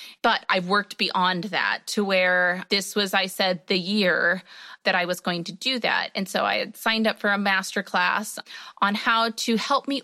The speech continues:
organize that a little bit better. And right now, I'm in my, like, my fourth module of it,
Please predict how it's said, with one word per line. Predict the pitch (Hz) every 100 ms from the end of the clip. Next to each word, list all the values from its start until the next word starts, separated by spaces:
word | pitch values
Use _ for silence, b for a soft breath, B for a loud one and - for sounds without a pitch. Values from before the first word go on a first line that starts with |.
| -
organize | 247 233 214 185 175
that | - 175
a | 170
little | 185 175
bit | - -
better. | - - - - B B B B _ _
And | 214 202
right | 214 214 220
now, | 247 294 226 208 208
I'm | 220
in | 220 226
my, | 220 -
like, | 208 202
my | 202 190
fourth | - 277 277 277
module | 214 190 208 226 190 170
of | 165
it, | - 101 -